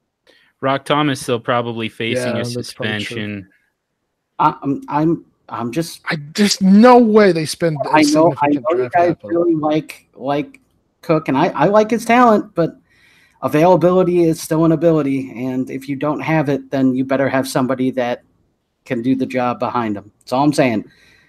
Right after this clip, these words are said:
Speaker 3: Um, but no, I, I, go ahead. Is there anybody else you think, Stompy, on that list?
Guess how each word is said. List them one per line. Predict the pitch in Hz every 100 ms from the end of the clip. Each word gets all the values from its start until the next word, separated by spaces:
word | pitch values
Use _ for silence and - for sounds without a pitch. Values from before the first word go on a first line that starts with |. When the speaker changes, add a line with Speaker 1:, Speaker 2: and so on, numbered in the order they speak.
| _ _ _ -
Speaker 3:
Um, | 131 123 113 110 _ _ _ _ _
but | 151 151
no, | 170 143
I, | 151 160 110 135 -
I, | 143 - - -
go | 180
ahead. | 170 - 151
Is | 143
there | 165
anybody | 175 170 156
else | 160 170
you | 170
think, | 180 170
Stompy, | 180 175 180 175
on | 175
that | 160
list? | 190 185 -